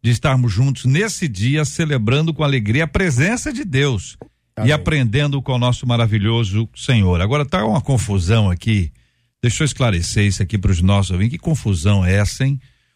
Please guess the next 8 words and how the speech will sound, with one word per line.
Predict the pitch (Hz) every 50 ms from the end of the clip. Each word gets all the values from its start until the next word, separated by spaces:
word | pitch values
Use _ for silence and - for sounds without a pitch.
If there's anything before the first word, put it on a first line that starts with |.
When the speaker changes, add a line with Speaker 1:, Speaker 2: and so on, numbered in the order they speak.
| _ _
Speaker 1:
Uma | - 135 175 202
de | 175 117 127 120
nossas | 113 120 123 117 110 107
ouvintes | 104 104 98 101 131 135 -
contando | - - 180 180 139 - - 135 131 127 117 92 90
que | - -
depois | 117 110 139 123 - - 147 175 185 170 -
que | - - 139 131 117 107 92 85 80 82